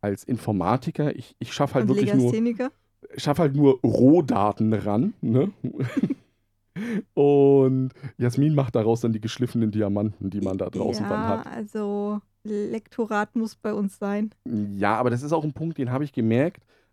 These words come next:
Speaker 2: Du wirst
Speaker 1: Ähm,
Speaker 2: besser. Also er, er ist besser geworden. Es sind schon ein paar Sachen, die hat er verstanden.
Speaker 1: Es ist auch ein großer Vorteil. Also wir haben einen ganz großen Vorteil dadurch, dass wir das einfach wirklich zusammen machen, weil viele das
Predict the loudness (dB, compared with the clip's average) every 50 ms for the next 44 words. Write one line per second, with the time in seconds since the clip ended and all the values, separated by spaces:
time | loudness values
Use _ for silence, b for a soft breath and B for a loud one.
0 | _ 0 2 4 4 6 4 4 4 2 2 0 -2 -4 -6 -6 -10 _ _ -6
1 | -6 -4 -6 -6 -8 _ _ _ _ _ _ _ -10 -8 -6 -4 -2 -2 0 -2
2 | -2 -2 -2 -2 -2 -2 -2 -4 -6 -6 -8 -6 -4 -4 -4 -4 -4 -6 -6 -6
3 | -6 -8 -8 -8 -6 -4 -2 -2 -2 -4 -4 -4 -6 -4 -4 -6 -4 -4 -4 -2
4 | -2 -2 -4 -4 -6 -6 -8 -6 -6 -8 -8 -8 -8 -4 -4 -4 -4 -4 -8 -14
5 | _ _ _ _ _ -4 -4 -4 -4 -6 _ _ -6 -6 -6 -4 -6 -6 -6 -2
6 | 0 2 2 2 2 -2 -2 0 -2 -2 -2 -2 -4 -4 -4 -4 -6 -4 -4 -6
7 | -2 -2 -2 0 2 2 2 2 2 2 0 0 0 0 -2 -2 -2 -6 -12 -10
8 | -8 -6 -2 0 0 0 0 0 -4 -6 -6 -4 -2 -2 -2 -2 -4 -6 -6 -6
9 | -6 -6 -2 0 0 0 -2 -4 b b b b b b b b -6 -6 -4 -2
10 | -2 0 0 0 -2 -2 -2 -2 -2 -2 -4 -6 -6 -8 -8 -10 -8 -6 -6 -4
11 | 0 0 0 2 0 -2 -4 -6 -6 -6 -6 -6 -6 -6 -6 -4 -2 -2 -2 -2
12 | -4 -6 -12